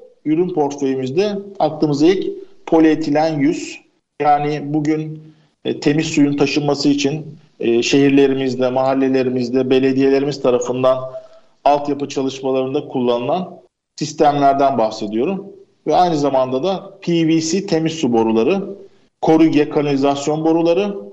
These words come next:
derin kuyu ve drenaj borularını söyleyebiliriz. Derin kuyu, kuyu açtıktan sonra kuyunun içindeki toprağın kuyu kapamaması için kullandığımız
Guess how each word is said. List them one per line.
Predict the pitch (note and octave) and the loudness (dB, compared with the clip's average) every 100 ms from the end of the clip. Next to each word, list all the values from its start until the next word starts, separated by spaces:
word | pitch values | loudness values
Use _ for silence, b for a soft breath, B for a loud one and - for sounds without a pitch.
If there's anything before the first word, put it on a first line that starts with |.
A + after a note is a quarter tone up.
| - _ _ _ - | -20 _ _ _ -2
derin | C#3+ D3+ F3 | 2 2 2
kuyu | D#3+ E3+ E3+ G3+ - - - - _ _ E3+ | 0 2 2 0 -4 -10 -16 -20 _ _ -2
ve | D#3+ | 0
drenaj | D3+ D#3 D3+ C#3+ B2+ | 2 4 2 0 0
borularını | A#2+ A2+ A2 | 0 0 -4
söyleyebiliriz. | - A#2 G#2+ F#2+ G2+ F#3+ - - - B B B - | -4 -2 -2 -2 -2 -4 -6 -10 -14 B B B 0
Derin | D3 E3+ F#3+ | 4 6 4
kuyu, | - C#3+ D#3 A2 - - - - - _ - | 4 4 4 2 -6 -12 -18 -20 -20 _ -8
kuyu | - F#3 | -2 2
açtıktan | E3+ E3 - E3 - F3+ F3 | 4 2 -2 -4 -2 -2 -2
sonra | - C3 F3 F#3+ - - | -2 -2 -2 -4 -10 -8
kuyunun | E3+ D#3+ D#3+ D#3+ D#3+ - - _ _ - | 0 2 2 -2 -6 -14 -20 _ _ -16
içindeki | C#3+ D#3 D3 D3 C#3 D#3 D#3 B B B - | -6 -4 0 0 2 0 0 B B B -2
toprağın | D#3 D3 D#3+ D3 D3+ - - - - - - | 0 2 2 2 2 -2 -14 -20 -20 -20 -6
kuyu | D#3 D#3+ | -2 -2
kapamaması | D#3 D3 D#3+ D3+ B2+ A#2 | -2 -2 0 0 -4 -6
için | A#2 E3 D#3+ | -6 -6 -2
kullandığımız | D3 C#3 C#3 C3 C3 C3 - - | 2 4 4 2 -2 -2 -6 -12